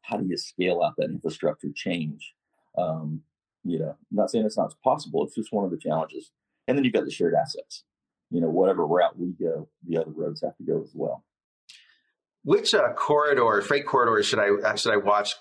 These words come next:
Speaker 2: you know, closest, um, for conversion from truck to rail? We have all this data that, you know, says very specifically, you know, vo-, you know, intermodal volume and, and, and truck volume on, on corridors. But which do you think there's, there's the most opportunity on, on your network?
Speaker 1: As far as the volume,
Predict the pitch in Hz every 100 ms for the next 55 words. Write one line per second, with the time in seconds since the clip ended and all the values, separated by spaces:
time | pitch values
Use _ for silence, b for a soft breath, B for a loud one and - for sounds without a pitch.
0 | - 120 101 - 107 101 98 90 - -
1 | 98 92 90 - 113 101 101 104 95 101
2 | 95 98 95 101 90 - 101 - 95 90
3 | 87 95 107 98 98 - 104 101 95 92
4 | 87 104 90 - 101 107 98 - 101 104
5 | 95 98 95 - B _ 104 98 98 -
6 | 156 - 113 - - 127 113 131 127 113
7 | 107 110 107 113 107 101 98 104 98 98
8 | 98 107 - 107 98 98 98 92 95 95
9 | 98 104 98 87 90 - 160 127 120 107
10 | 98 90 98 85 95 95 98 87 - 98
11 | 92 87 90 92 87 90 82 - - _
12 | _ _ _ - 143 147 139 113 82 87
13 | 180 214 214